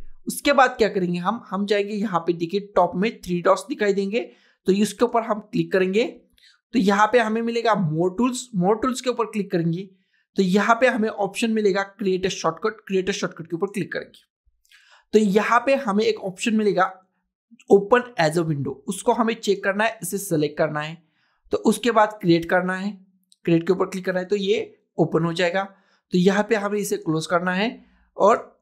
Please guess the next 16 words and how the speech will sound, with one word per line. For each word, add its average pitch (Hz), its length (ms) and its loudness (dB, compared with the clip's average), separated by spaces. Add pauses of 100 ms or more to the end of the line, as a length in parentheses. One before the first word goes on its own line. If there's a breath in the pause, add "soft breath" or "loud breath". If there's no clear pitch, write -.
हमें 165 200 2
जाना 165 180 0
है 170 80 -4
डेस्कटॉप 165 380 -2
के 190 60 0
ऊपर। 208 320 -2
तो - 100 -12
डेस्कटॉप 180 440 -2
के 202 60 0
ऊपर 196 260 -4
हमें 165 180 -2
एक 185 320 -6
ऐप 170 200 2
मिल 190 120 0
जाएगा 202 340 0
YouTube। 165 480 -2